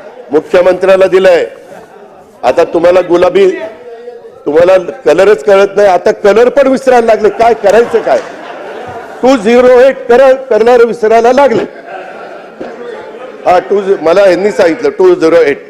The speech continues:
त्याच्यामुळे अध्यक्ष महोदय, आम्ही कुठली जॅकेट घालायची, काय घालायची, ते आमचं आम्ही घालू ना.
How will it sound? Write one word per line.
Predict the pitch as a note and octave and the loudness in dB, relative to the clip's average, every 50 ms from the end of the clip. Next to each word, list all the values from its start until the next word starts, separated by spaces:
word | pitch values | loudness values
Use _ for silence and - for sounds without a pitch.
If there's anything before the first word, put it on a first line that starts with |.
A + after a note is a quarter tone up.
| - - - - - _ - - - - - _ _ _ _ - | -20 -20 -20 -20 -20 _ -20 -20 -20 -20 -20 _ _ _ _ -2
त्याच्यामुळे | C#3+ D3 D3 E3 E3+ E3+ F3 F3+ | -2 0 2 2 2 4 4 4
अध्यक्ष | E3+ D3+ C3+ E3 D#3+ D#3+ - | 2 0 0 0 -2 0 0
महोदय, | F#3 D#3+ D3+ D3 D3+ D3 D3 D#3 E3 F3+ - - - - - - - - - - - - - - - - | -2 0 2 2 2 2 2 0 0 0 -4 -12 -20 -20 -20 -20 -20 -20 -20 -20 -20 -20 -20 -18 -10 -6
आम्ही | B2 B2 C3+ E3 | -6 -4 -4 -4
कुठली | E3 E3 E3 - - E3 F3 | -4 -6 -8 -8 -6 -6 -6
जॅकेट | E3+ D#3 F3 D#3+ D#3+ D#3 E3+ - | 0 0 0 0 0 -4 -4 -2
घालायची, | F#3 E3+ D3+ C#3+ D3 D#3+ D#3+ D#3 - F3 | -2 0 2 2 2 2 0 0 -2 -4
काय | - - D#3+ E3 E3 | -2 0 0 0 2
घालायची, | D#3+ D3 C#3+ D#3+ D#3+ - E3+ E3+ | 2 2 2 0 -2 -2 -4 -6
ते | - F3+ | -2 0
आमचं | F3+ D#3+ D3+ D3+ - F3+ | 0 0 0 0 0 0
आम्ही | E3+ E3 F3 | 0 0 0
घालू | E3 E3 C#3+ D#3 F3+ | 0 0 0 0 0
ना. | F#3 F#3 E3+ | 0 0 -2